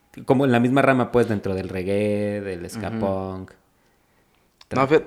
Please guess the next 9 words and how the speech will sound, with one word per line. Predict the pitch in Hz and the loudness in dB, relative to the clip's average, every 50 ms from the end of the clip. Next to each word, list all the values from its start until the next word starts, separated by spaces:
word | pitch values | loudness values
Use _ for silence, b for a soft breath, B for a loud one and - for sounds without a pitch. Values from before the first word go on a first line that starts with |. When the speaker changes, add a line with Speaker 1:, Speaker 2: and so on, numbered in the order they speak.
| - - | -2 -4
Speaker 2:
sí | - 135 | 0 2
me | 143 156 | 2 2
gusta | 156 156 147 - 175 160 - - | 2 2 2 2 2 2 2 0
como | - 113 104 101 101 101 | -2 -2 0 0 0 0
combinar | - 104 98 98 101 104 107 120 - - | 0 -2 0 0 0 0 0 0 0 0
cosas, | 104 104 101 - 104 95 90 | 0 -2 0 -2 -6 -6 -6
güey. | - 98 - - - - 110 | -10 -14 -16 -18 -18 -16 -14
Speaker 1:
Ujú. | 98 107 101 95 b b b b b b b b b b _ - | -12 -12 -12 -14 b b b b b b b b b b _ -8
Speaker 2:
Eh, | - 104 98 98 98 98 95 92 | -4 -2 0 0 2 2 0 -2